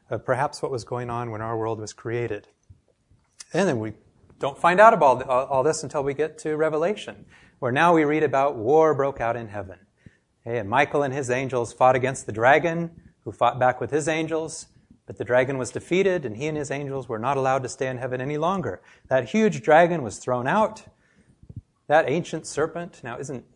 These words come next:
who else could that be wanting us to think back to? The opening of Genesis, the ancient serpent. Okay, and if we're still not sure, who's the ancient serpent? Name the devil. Okay, if we're still not sure, or Satan,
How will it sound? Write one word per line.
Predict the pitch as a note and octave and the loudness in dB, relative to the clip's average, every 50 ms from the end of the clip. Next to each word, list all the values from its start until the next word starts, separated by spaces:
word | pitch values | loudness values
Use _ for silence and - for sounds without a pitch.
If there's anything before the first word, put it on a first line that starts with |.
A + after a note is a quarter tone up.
| _ _ | _ _
who | E3 E3+ | -4 -2
else | C3+ C#3 C#3 - | -2 -2 -2 -4
could | - - B2+ A2 | -8 -10 -8 -6
that | A#2+ A#2+ A#2 A2+ - - _ _ _ _ _ _ - - _ A#2 | -4 -4 -4 -4 -6 -10 _ _ _ _ _ _ -20 -20 _ -10
be | A2 A2 G#2+ | -8 -8 -6
wanting | G#2 A#2+ C3 C3 A#2+ | -6 -8 -8 -8 -8
us | A#2 A#2 A2+ - | -10 -10 -12 -14
to | _ - G2+ G2 F#2 - _ _ _ _ _ _ - _ _ - | _ -12 -12 -12 -14 -18 _ _ _ _ _ _ -20 _ _ -12
think | - D3 D3 A#2+ | -10 -10 -10 -2
back | B2 B2+ C#3+ D3+ - - | 0 0 0 0 -4 -8
to? | - A2+ | -10 -10
The | F2+ F2 F#2 A2+ | -10 -10 -12 -10
opening | A2+ B2 C3+ C3+ - C3+ C3+ C3 | -8 -8 -8 -6 -6 -8 -8 -8
of | C3 A#2+ | -8 -8
Genesis, | A2+ C3+ D3+ D3+ B2 - A2 G2 | -10 -10 -10 -10 -10 -12 -12 -10
the | - B2 - - | -10 -12 -10 -8
ancient | D#3 D#3+ D#3 - - D3 D3 - | -8 -8 -8 -8 -12 -14 -14 -12
serpent. | - - E3+ E3+ E3+ - G2 G2 _ - _ _ _ _ _ _ _ _ _ _ _ _ _ _ | -2 -2 -2 -2 -2 -6 -16 -18 _ -20 _ _ _ _ _ _ _ _ _ _ _ _ _ _
Okay, | E3 | -10
and | E3+ E3 | -8 -8
if | A#2 | -4
we're | - A#2+ | -6 -6
still | A2 - - F3 F3+ | -6 2 4 6 6
not | F3 E3+ E3 D#3+ | 6 4 0 0
sure, | - - - F3+ D#3+ B2 G#2+ | -4 -4 0 2 2 2 2
who's | D3 E3 C#3+ | 0 -4 -2
the | C3 C3+ | -2 -2
ancient | D3 D#3 D3 - C#3 - | -2 -4 -8 -12 -14 -8
serpent? | - - D#3 D3 D3+ - - - - _ _ _ _ _ _ _ _ _ _ _ | 0 2 2 2 2 -2 -14 -18 -20 _ _ _ _ _ _ _ _ _ _ _
Name | A#2+ B2 C#3+ C#3+ C3 | -6 -4 -4 -2 -2
the | C3 | 4
devil. | B2+ C#3+ D#3 D3+ C3+ G#2+ E2+ - - - _ _ _ _ _ _ _ _ _ _ _ _ | 6 6 6 6 6 2 0 -4 -10 -20 _ _ _ _ _ _ _ _ _ _ _ _
Okay, | - A#2 | -18 -14
if | G#2 | -12
we're | A#2 G2 | -10 -12
still | - - E3+ D#3+ | -4 -2 -2 -2
not | D#3+ D#3 C#3+ C#3+ - | 0 -2 -4 -4 -6
sure, | - - C#3+ C3 C3 C3 C3+ | -8 -4 -2 0 2 2 2
or | C#3 C3+ C#3 C#3 C#3+ C3+ C3 - | 2 4 4 4 4 2 0 -4
Satan, | - - C3+ C3+ G#2+ G2 F2+ F2 | -2 0 0 0 0 -4 -14 -20